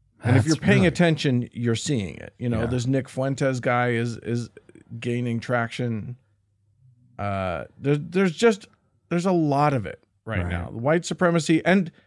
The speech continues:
Speaker 1: specific, you know, it's funny because the largest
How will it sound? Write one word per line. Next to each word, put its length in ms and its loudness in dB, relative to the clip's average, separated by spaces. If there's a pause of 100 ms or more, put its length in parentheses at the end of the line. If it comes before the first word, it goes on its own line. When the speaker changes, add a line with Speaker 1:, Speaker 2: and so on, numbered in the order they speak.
(220)
Speaker 1:
specific, 680 2
you 160 4
know, 180 8
it's 140 2
funny 240 6
because 340 4 (840)
the 220 8
largest 680 6